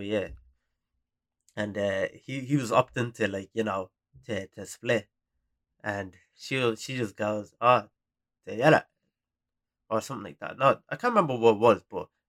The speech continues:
it, he was opting to, to, he was waiting for, like, a, like, but basically the thing is, is the date was shit. Like, the date was dust, so he didn't wanna pay, like.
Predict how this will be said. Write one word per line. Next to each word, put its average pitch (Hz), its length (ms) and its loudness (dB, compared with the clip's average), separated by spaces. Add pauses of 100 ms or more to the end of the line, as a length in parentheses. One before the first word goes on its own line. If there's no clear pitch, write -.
(140)
it, 110 160 -8
he 123 220 -4
was 131 180 -2
opting 110 440 -4 (100)
to, 98 240 -12
to, - 240 -8 (200)
he 170 100 2
was 135 160 2
waiting 117 380 2
for, - 180 -16
like, 92 200 -10
a, 95 80 -20
like, 92 120 -18 (340)
but 104 180 -8 (240)
basically 151 420 4
the 101 100 -8
thing 139 220 -2
is, 117 240 4 (260)
is 92 240 -20
the 101 60 -20
date 139 340 4
was 101 180 -12
shit. 104 300 -4 (100)
Like, - 140 -20 (220)
the 101 80 -14
date 135 260 0
was 107 160 -12
dust, 127 320 -4 (320)
so - 180 -12
he 101 140 -14
didn't 110 160 0
wanna 104 200 4
pay, 104 280 4
like. - 200 -8